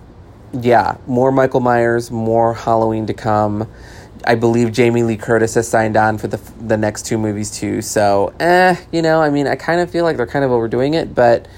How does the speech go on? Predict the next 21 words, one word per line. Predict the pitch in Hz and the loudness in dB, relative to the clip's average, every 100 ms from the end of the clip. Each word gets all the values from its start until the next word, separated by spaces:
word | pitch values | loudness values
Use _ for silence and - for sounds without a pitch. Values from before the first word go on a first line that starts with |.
| - - - - - | -20 -20 -20 -20 -2
you | 147 | 2
know, | 120 110 | 4 2
I | - | 0
love | 113 117 | 2 2
Halloween, | 123 123 117 123 135 143 139 | 4 2 4 2 2 2 0
I | 110 | -2
love | 107 110 | -2 -2
Michael | 107 101 | -4 -4
Myers, | 113 123 120 120 | 0 2 2 0
I | 113 | 0
love | 101 107 104 | 0 0 0
Jamie | 107 107 104 | -2 -4 -2
Lee | 101 | -4
Curtis. | 98 120 117 113 - | -2 2 4 2 0
So, | - - 104 104 101 110 - - - - - - - - - - - - - | -8 0 2 4 2 -4 -12 -20 -20 -20 -20 -20 -20 -20 -20 -20 -20 -20 -8
you | 135 123 | 0 2
know, | 110 98 | 2 2
the, | 107 | 2
uh, | 120 95 110 95 | 2 2 2 2
we'll | 127 123 | 2 2
see. | 120 101 - | 2 -4 -4